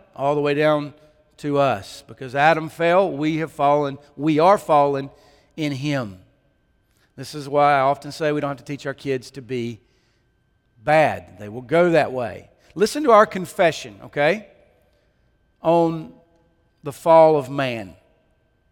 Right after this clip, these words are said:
Of the fall of man, we believe, it's our confession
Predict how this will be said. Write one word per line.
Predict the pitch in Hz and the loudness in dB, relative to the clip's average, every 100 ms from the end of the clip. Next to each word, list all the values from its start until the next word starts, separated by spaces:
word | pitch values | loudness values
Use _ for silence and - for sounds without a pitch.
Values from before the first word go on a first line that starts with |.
| _ _ _ _ _ - | _ _ _ _ _ -10
Of | 160 | -8
the | |
fall | 156 202 208 226 | -2 4 6 6
of | 233 | 4
man, | 185 156 151 156 139 | 2 2 2 -2 -4
we | 147 202 | -2 0
believe, | 233 240 190 160 190 208 - _ _ _ | 0 2 2 2 -2 -8 -20 _ _ _
it's | - | -2
our | 156 | -2
confession | 165 202 - 160 - 160 | -2 -4 -2 -2 -2 -12